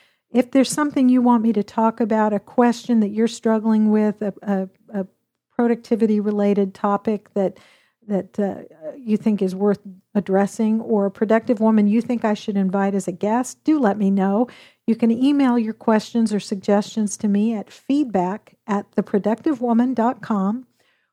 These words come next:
or leave a voice message by going to theproductivewoman dot com, and there's a button you can click there to leave a voice message. Be sure, if you do leave a voice message, you tell me who you are, like, something like, "Hi, I'm Helen from Houston."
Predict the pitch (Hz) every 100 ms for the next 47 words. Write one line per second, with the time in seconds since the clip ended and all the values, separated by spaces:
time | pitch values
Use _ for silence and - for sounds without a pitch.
0 | _ 285 302 302 294 311 285 240 277 294
1 | - 214 202 233 202 226 208 214 220 240
2 | - 208 196 208 202 220 - 247 _ _
3 | 214 220 214 214 202 202 - - 196 185
4 | 202 208 190 202 196 202 196 190 185 185
5 | 185 - 170 - 180 175 175 - 202 190
6 | 190 185 214 285 269 - 190 180 202 196
7 | _ _ _ _ - 214 - 254 254 247
8 | 233 226 220 214 190 240 269 247 226 208
9 | 202 208 - 208 202 208 208 - 202 202
10 | 202 233 247 254 294 269 226 214 220 226
11 | _ 190 175 _ 208 196 208 202 202 -
12 | - - 262 302 240 240 226 220 226 254
13 | 247 277 254 285 - 214 214